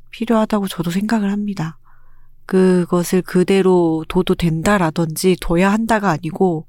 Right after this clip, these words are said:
불가침의 영역인 것이 아니고, 그것은 문제적인 상황이죠.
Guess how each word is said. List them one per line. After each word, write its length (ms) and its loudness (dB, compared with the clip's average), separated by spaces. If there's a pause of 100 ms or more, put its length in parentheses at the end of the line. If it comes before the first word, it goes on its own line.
(140)
불가침의 480 0
영역인 400 -4
것이 240 -6
아니고, 520 -6 (500)
그것은 280 -2
문제적인 480 -2
상황이죠. 640 0